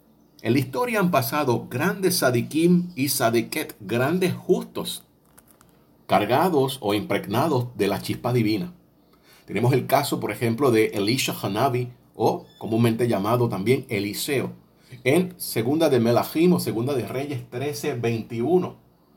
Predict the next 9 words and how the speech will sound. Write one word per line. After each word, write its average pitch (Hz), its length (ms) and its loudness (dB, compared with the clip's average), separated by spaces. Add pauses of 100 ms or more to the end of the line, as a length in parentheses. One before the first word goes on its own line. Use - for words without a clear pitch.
(360)
donde 131 300 2
dice 180 460 0 (340)
que 113 500 2 (300)
cuando 127 300 4
estaban 190 360 -2
sepultando 147 640 0
a 104 100 -2
un 160 180 4
hombre, 98 440 0